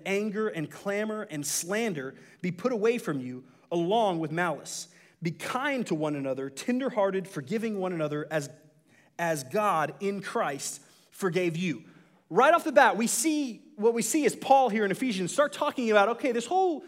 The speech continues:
this whole relational dynamic in general is designed to kinda be hard. It's about forgiving, it's about, um, it's about loving people in this, in this very specific but difficult way. Uh, this is hard. Love and marriage is meant to sharpen. Let me look at another, let me show you another verse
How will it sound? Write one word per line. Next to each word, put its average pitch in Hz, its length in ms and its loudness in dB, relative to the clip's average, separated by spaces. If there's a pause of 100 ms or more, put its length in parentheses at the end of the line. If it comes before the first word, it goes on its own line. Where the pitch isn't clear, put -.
(100)
this 247 100 -4
whole 359 220 4
relational 226 560 2
dynamic 180 480 0
in 160 80 -4
general 165 420 0 (240)
is 226 160 0
designed 226 460 2
to - 80 0
kinda 349 260 0
be 208 80 0
hard. 175 420 -2
It's - 140 -2
about 220 300 4 (240)
forgiving, 254 640 2
it's 190 140 -2
about, 175 340 4 (200)
um, 147 380 -2
it's 175 140 -6
about 175 180 2
loving 233 400 4
people 240 340 0
in 185 100 2
this, 175 200 -2
in 180 160 -4
this 160 140 -4
very 226 200 4
specific 208 520 -2
but 147 120 -4
difficult 214 420 2
way. 196 360 2 (300)
Uh, 156 100 0
this 220 160 0
is 254 80 -4
hard. 208 340 2
Love 214 420 4
and 170 120 -2
marriage 196 300 0
is 151 80 -6
meant 208 160 -2
to - 80 -8
sharpen. 196 440 -4
Let 160 120 -4
me 175 100 0 (140)
look 180 180 -4
at 180 60 0
another, 180 360 2
let 180 80 -4
me 185 60 -4
show 214 140 -2
you 185 40 2
another 180 220 -2
verse 143 460 -4